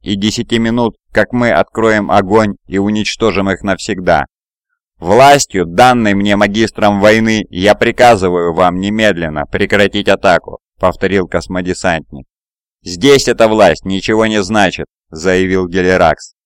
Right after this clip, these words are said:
Он развернулся и встал лицом к лицу с чужаком.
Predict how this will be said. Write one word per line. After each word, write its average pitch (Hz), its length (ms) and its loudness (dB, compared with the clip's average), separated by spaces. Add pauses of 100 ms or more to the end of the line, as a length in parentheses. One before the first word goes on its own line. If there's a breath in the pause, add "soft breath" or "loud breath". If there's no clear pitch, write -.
(520)
Он 110 200 2
развернулся 131 720 2
и - 200 -12
встал 110 360 2
лицом 104 480 -2
к - 80 -12
лицу 98 340 -6
с - 40 -10
чужаком. 90 680 -4